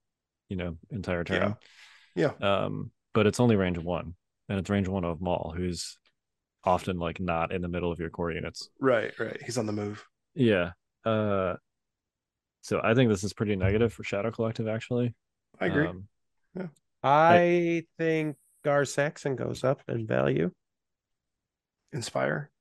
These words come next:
Speaker 2: Does he have Inspire?
Speaker 1: No, he's got
Speaker 3: No.
Speaker 1: Compel.
Speaker 3: But he
Speaker 2: Compel.
Speaker 3: has, uh,
Speaker 2: Oh.
Speaker 3: what's
Speaker 1: Which I
Speaker 3: that,
Speaker 1: think is
Speaker 3: marked
Speaker 1: bad.
Speaker 3: for
Speaker 2: Yeah.
Speaker 3: elimination,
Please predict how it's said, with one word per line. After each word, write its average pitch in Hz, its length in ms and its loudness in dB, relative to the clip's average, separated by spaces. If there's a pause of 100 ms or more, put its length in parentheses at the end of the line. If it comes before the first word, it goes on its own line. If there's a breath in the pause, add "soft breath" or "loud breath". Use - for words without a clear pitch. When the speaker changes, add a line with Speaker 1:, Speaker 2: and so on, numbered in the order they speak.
(200)
Speaker 2:
Does 127 100 -4
he 151 80 2
have 160 80 2
Inspire? 185 500 -2 (180)
Speaker 1:
No, 95 440 -4
he's 143 140 6
got 143 100 10
Speaker 3:
No. 131 240 8
Speaker 1:
Compel. 90 560 0 (280)
Speaker 3:
But 135 180 6
he 135 60 4
Speaker 2:
Compel. 135 200 6
Speaker 3:
has, 139 520 8
uh, 131 600 10
Speaker 2:
Oh. - 40 2
Speaker 3:
what's 135 220 -2
Speaker 1:
Which 139 80 4
I 127 60 6
Speaker 3:
that, 107 80 2
Speaker 1:
think 113 120 4
is 127 40 2
Speaker 3:
marked 131 160 4
Speaker 1:
bad. 92 200 4
Speaker 3:
for 139 160 10
Speaker 2:
Yeah. 135 40 12
Speaker 3:
elimination, 131 1160 2